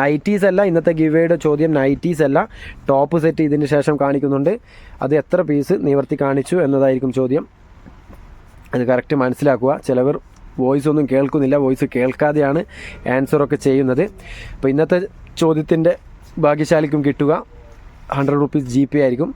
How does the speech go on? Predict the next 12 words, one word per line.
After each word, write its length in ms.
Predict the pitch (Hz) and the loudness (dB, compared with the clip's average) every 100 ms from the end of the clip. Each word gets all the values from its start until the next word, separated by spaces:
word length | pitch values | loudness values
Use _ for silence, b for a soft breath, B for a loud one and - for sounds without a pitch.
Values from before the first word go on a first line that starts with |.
| - | -8
ഇനി 100 | 135 131 | -2 0
ഇടുന്ന 180 | 131 135 | 0 0
വീഡിയോസിലൊക്കെ 580 | 131 131 143 139 131 160 196 B B B B B | 2 0 0 0 0 0 -2 B B B B B
ഹൺഡ്രഡ് 200 | 139 135 135 | -2 -2 -2
റുപ്പീസ് 220 | 143 131 | -2 -2
ജി 100 | 127 143 | 0 0
പേ 80 | 156 151 | 0 0
ഉണ്ടെന്ന് 300 | 139 156 151 | 2 0 2
പറഞ്ഞിട്ടുണ്ട്. 440 | 143 139 135 131 139 - - | 0 0 0 0 -2 -4 -8
അപ്പോൾ 120 | 135 | -4
അതൊന്ന് 240 | 127 131 139 | -2 0 0
മനസ്സിലാക്കി 500 | 131 127 143 143 135 | 0 -2 0 0 -2